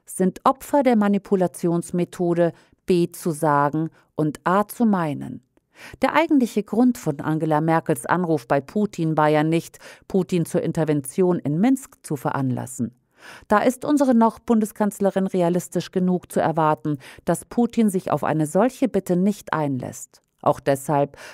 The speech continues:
weil er die eigentliche Absicht der deutschen Bundeskanzlerin durchschaut. Sie will vor allem die im Westen ausgedachte Botschaft untermauern, Russland stecke hinter der sogenannten Schleusertätigkeit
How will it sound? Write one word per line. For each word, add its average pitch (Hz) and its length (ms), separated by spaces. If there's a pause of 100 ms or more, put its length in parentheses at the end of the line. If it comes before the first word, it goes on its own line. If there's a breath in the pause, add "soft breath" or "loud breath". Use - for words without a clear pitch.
weil 160 200
er 147 100
die - 180
eigentliche 220 580
Absicht - 600
der 139 120
deutschen 131 380
Bundeskanzlerin 143 880
durchschaut. 131 720 (640 loud breath)
Sie 220 300
will 330 220
vor - 300
allem 233 320
die 202 140
im 170 160
Westen 170 340
ausgedachte 165 720
Botschaft 175 600
untermauern, 165 680 (400 loud breath)
Russland 160 640 (220 loud breath)
stecke - 440
hinter 240 360
der 190 120
sogenannten 180 540
Schleusertätigkeit 165 1300